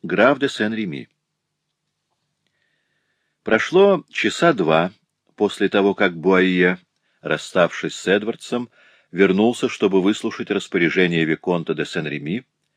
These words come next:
когда отец Виконта постучал в двери особняка на улице Шайо. Граф де Сен-Реми был человек высокого роста,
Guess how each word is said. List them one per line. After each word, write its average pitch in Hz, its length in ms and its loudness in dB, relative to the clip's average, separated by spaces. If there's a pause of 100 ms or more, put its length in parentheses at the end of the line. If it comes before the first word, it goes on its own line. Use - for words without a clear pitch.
(360)
когда 127 420 4
отец 151 640 4
Виконта 87 560 -2
постучал - 760 0
в 87 80 -14
двери 139 360 2
особняка 117 840 -2 (340)
на 80 180 -2
улице 98 500 -4
Шайо. - 540 -10 (2000)
Граф 180 280 4
де 175 120 4
Сен-Реми 165 480 6
был 151 180 4
человек 113 460 2
высокого 95 500 -2
роста, 80 460 -4